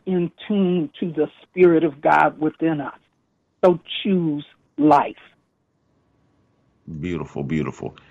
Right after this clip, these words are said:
Speaker 2: I want to, first of all, just thank you again for coming on and, uh, saying yes to this conversation because,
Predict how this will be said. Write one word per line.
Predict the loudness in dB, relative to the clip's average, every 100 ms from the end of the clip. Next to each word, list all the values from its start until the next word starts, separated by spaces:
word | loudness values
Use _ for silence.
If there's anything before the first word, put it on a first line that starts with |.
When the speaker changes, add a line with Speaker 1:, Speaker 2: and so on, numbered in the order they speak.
| -20 -20 _
Speaker 2:
I | -4
want | -2 -2 -2 -6
to, |
first | -8 -8 -6
of | -8
all, | -8
just | -12 -18 -12
thank | -10 -8
you | -10 -10
again | -8 -10 -10
for | -12
coming | -10 -10 -8 -6
on | -6 -4 -6 -10 -14 _ -12
and, | -10 -8 -8 -8 -10
uh, | -6 -6
saying | -6 -8 -8 -8
yes | -8 -6 -6 -10 -20 _ _ _ _ _ _
to | -12 -8 -8 -8 -10
this | -10 -12
conversation | -8 -8 -8 -8 -8 -8 -12 -18 -20 _
because, | -18 -8 -6 -6 -10